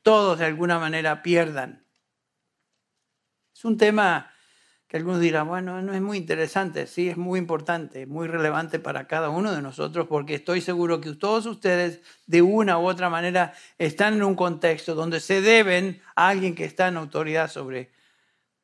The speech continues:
cada uno de ustedes. Entonces, este tema es muy importante. ¿Cómo reaccionamos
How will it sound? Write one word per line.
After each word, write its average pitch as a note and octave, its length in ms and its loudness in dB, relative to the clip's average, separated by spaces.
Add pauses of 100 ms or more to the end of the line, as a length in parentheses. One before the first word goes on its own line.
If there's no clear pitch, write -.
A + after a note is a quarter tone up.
(140)
cada C#3+ 240 0
uno C3+ 180 -8
de B2+ 80 -10
ustedes. - 460 -18
Entonces, D3+ 400 -6
este E3+ 240 -2
tema E3+ 300 -2
es D3+ 60 -4
muy D#3+ 140 -4
importante. D3+ 560 -6
¿Cómo A3+ 280 4
reaccionamos G#3 880 2